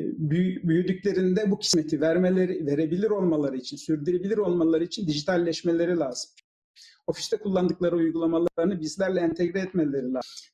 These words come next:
E, süreçlerini iyileştirmeleri lazım. E, tabii ki online olarak müşterilerine de ulaşmaları lazım. E,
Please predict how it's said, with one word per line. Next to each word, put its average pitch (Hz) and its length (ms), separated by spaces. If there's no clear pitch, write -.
E, 139 580
süreçlerini 180 520
iyileştirmeleri 175 840
lazım. 135 420
E, - 120
tabii 208 240
ki - 100
online 180 360
olarak 156 320
müşterilerine 170 640
de 233 220
ulaşmaları 175 680
lazım. 131 400
E, 135 280